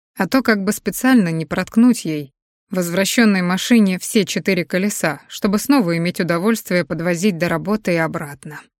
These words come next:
«Ты только не обижайся, но...» «Что ты, я нисколечко не обижаюсь, я очень тебе благодарна». С неохотой отпустил ее руку. «Ты дослушай. Я знаю, что у вас не лучшее положение. Поэтому вот, возьми».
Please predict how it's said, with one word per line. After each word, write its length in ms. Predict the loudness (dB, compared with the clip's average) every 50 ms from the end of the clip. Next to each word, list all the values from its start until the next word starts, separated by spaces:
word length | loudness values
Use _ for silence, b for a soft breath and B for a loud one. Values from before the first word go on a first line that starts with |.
| _ _ _ _ _ _ _ _
«Ты 200 | -2 0 0 0
только 340 | 0 -2 -4 -4 -4 -2 -2
не 160 | -2 0 0
обижайся, 580 | 0 -2 -2 -2 0 0 0 0 0 -2 -4 -6
но...» 340 | -6 -6 -6 -6 -6 -8 -10 _ _ _ _ _ _ _ _ _
«Что 280 | -12 -6 -2 0 0 0
ты, 260 | 0 -2 -4 -6 -2 0
я 80 | 4 4
нисколечко 680 | 6 6 4 2 2 2 2 4 4 2 2 2 4 4
не 140 | 6 6
обижаюсь, 540 | 6 4 4 4 4 4 4 2 2 0 0
я 100 | 2 2
очень 260 | 2 2 4 2 2
тебе 240 | 2 2 2 2 2
благодарна». 680 | 2 2 2 4 4 4 4 2 0 -2 -4 -8 -10 -12 _ _ _ _ _ _ _ _ _
С 120 | -8 -4
неохотой 460 | -2 -2 -2 0 0 0 2 4 2 2
отпустил 500 | 2 0 -4 -6 -6 -2 -2 0 0 0
ее 300 | 0 -2 -2 0 0 -2
руку. 360 | -2 -4 -6 -10 -16 -20 -20 _ _ _ _ _ _ _ _
«Ты 160 | -2 -2 2
дослушай. 640 | 2 2 2 2 2 2 0 0 -2 -6 -12 -16 -20 _ _ _ _ -4
Я 160 | -2 0 2
знаю, 240 | 4 4 4 4 4
что 240 | 2 0 -2 -2
у 40 | 0
вас 220 | 0 -2 -2 0 0
не 100 | 0 0
лучшее 360 | 0 -2 -2 -2 -2 -4 -2
положение. 640 | -2 -2 -2 -2 -2 -4 -6 -6 -6 -8 -10 -12 -16 _ _ _ _ _ _ _ -4
Поэтому 340 | 0 2 4 6 6 6
вот, 300 | 6 4 2 2 0 -4
возьми». 540 | -6 -2 -2 2 4 4 4 4 2 -4 -10